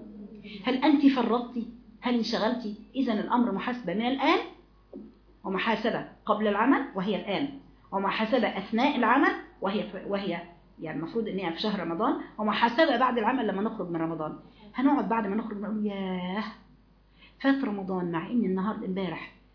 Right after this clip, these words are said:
أنا بس صليت في صلاة التراويح، لكن ما أقبلتش على العبادة مثلًا على الوجه الذي يريد، يريد ربي ويرضاه. فتقصري في يوم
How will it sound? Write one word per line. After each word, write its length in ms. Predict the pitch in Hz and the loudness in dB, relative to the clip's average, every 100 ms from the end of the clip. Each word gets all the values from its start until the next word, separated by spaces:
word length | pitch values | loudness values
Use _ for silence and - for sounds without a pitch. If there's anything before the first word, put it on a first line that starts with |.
| _ | _
أنا 160 | 226 240 | -4 0
بس 180 | 277 - | -2 -2
صليت 300 | 214 214 220 | -6 -6 -6
في 140 | 220 | -8
صلاة 260 | 208 196 196 | -8 -8 -10
التراويح، 640 | - 180 165 147 147 - - - - _ _ | -10 -8 -6 -6 -8 -12 -20 -20 -20 _ _
لكن 260 | 208 208 180 | -6 -4 -4
ما 80 | - | -6
أقبلتش 440 | - 240 269 - | -4 -4 -4 -4
على 120 | 175 170 | -6 -4
العبادة 560 | 185 180 175 196 185 | -4 -4 -2 -2 -2
مثلًا 300 | 185 202 226 - - - 175 | -4 -4 -6 -8 -16 -14 -6
على 120 | 170 | -4
الوجه 180 | 180 160 | -4 -4
الذي 260 | 160 151 | -6 -8
يريد، 280 | 156 170 165 185 | -8 -8 -10 -6
يريد 320 | 165 180 156 | -4 -4 -6
ربي 220 | 156 147 | -8 -8
ويرضاه. 360 | 151 147 147 147 - _ - | -10 -10 -12 -14 -20 _ -14
فتقصري 540 | 190 - 190 - 202 | -12 -10 -10 -8 -6
في 140 | 185 180 | -6 -6
يوم 240 | 160 156 | -6 -8